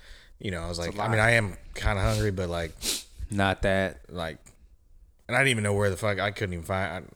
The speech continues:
Speaker 1: I, it probably wasn't that hard to find, but I thi-, well, actually, I think all their, like, food stuff was downstairs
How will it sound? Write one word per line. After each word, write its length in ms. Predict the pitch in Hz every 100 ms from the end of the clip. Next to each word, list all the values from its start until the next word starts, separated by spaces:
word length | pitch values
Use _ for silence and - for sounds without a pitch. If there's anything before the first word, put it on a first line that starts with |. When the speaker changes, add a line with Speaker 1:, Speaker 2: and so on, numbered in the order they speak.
| -
Speaker 1:
I, 100 | 104
it 100 | 101
probably 180 | 147 117
wasn't 140 | 95
that 100 | 87
hard 140 | 95
to 60 | 85
find, 280 | 85 80 80
but 140 | 82 - - - - - - - -
I 60 |
thi-, 100 | 180
well, 100 | 190
actually, 220 | 208 208 139
I 40 |
think 180 | 160 196
all 240 | 160 175
their, 260 | 147 127 110
like, 160 | 104 92
food 240 | - 147
stuff 200 | - 104
was 120 | 98
downstairs 960 | - 110 107 98 - 92 85 82 - -